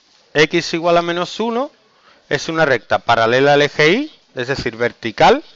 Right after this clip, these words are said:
que pasa por el menos uno. Esta recta es X igual a menos uno.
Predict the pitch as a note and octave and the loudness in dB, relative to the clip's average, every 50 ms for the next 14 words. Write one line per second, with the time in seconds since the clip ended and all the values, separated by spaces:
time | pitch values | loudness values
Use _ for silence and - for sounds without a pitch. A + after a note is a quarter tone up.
0 | _ _ _ _ _ - _ - D#3 C#3+ - D3 C3+ - - C#3 C3+ C#3 C3+ C3+ | _ _ _ _ _ -20 _ -4 -4 -2 0 -2 -2 -2 -2 -4 -4 -2 -4 -4
1 | C3+ C3+ C3+ C3+ C#3 C3 - - A#3 D#3+ G2 - - _ _ _ _ _ _ _ | -4 -6 -6 -6 -8 -8 -8 -10 -10 -10 -10 -14 -18 _ _ _ _ _ _ _
2 | _ _ _ _ _ _ _ _ _ - C#3+ C3 - _ - D3+ C#3+ C#3 D3+ D3 | _ _ _ _ _ _ _ _ _ -4 -4 -4 -4 _ -2 -2 0 0 0 -2
3 | - _ _ D3+ D#3+ F#3+ A3 A3+ - - - - - - _ _ - D#3+ E3+ D#3+ | -2 _ _ 2 4 4 4 2 0 -4 -12 -18 -20 -20 _ _ -2 -2 -2 0
4 | - - - - E3 C#3+ C3+ C3+ C3+ C3+ B2+ B2+ B2 A#2+ A2+ - - - F2 D2+ | -4 -6 -6 -6 -6 -4 -2 0 0 0 -2 -4 -8 -10 -12 -14 -16 -20 -20 -20
5 | C2+ - | -20 -20